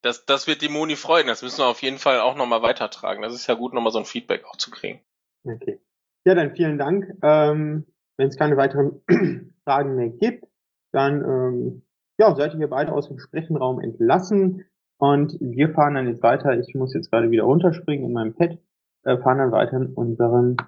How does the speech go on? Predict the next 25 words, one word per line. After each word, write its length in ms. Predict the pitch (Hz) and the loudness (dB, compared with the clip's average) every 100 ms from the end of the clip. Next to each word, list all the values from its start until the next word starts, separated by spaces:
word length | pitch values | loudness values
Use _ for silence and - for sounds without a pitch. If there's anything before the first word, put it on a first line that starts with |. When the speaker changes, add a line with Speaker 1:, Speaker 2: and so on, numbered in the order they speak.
| _ _ _ _ | _ _ _ _
Speaker 2:
Ablauf. 440 | - - - - - | -12 -4 -4 -2 4
So, 180 | 160 151 | 4 4
ich 120 | - | 0
kann 180 | 170 156 | -2 0
sogar 160 | 127 | -2
scrollen, 480 | - - 151 165 180 | -4 -2 2 4 4
merke 220 | 120 117 | 2 -2
ich 160 | 127 - | -6 0
gerade, 280 | 123 139 156 - _ _ _ | 2 2 -2 -8 _ _ _
ohne 280 | - 143 156 | 2 4 4
dass 160 | 135 139 | 2 -2
ich 100 | 127 | -6
den 160 | 127 - | -8 -4
Finger 540 | - 156 127 - - - | 0 2 2 0 -6 -2
von 100 | 135 | 0
der 120 | 113 | 0
Tastatur 480 | 127 120 120 - 131 | 0 0 -2 0 0
nehme. 180 | 107 101 | 2 0
Das 160 | - | 0
ist 160 | 92 - | -2 2
ja 60 | |
hier 420 | 117 120 117 113 - _ _ _ _ | 4 6 2 0 -8 _ _ _ _
der 100 | - | 0
Hightech. 460 | 147 160 - - - _ | 0 0 -2 -6 -8 _
Ähm, 800 | 135 135 135 135 135 131 131 | 4 4 4 2 2 2 0